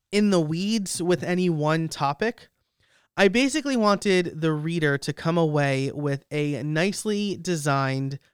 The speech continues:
simple website that they could style and make a little, and make look, uh, a little nicer. Uh, so I mind mapped everything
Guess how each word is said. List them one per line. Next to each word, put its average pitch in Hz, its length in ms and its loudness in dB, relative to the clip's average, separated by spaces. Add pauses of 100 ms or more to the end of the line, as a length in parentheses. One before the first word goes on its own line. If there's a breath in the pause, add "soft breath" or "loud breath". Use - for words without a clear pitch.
simple 240 560 0
website 135 600 -2 (300)
that 143 200 0
they 156 160 2
could 151 240 -2
style 135 400 0
and 135 100 -4
make 123 180 -8
a 131 60 -6
little, 127 300 -8 (100)
and 143 260 -2
make 147 220 -2
look, 143 320 -4 (160)
uh, 131 240 -4
a 143 100 -4
little 160 300 2
nicer. 143 580 -4 (800)
Uh, 147 160 -2
so 175 380 6
I 160 320 6
mind 165 640 0
mapped 165 480 2
everything 165 720 -2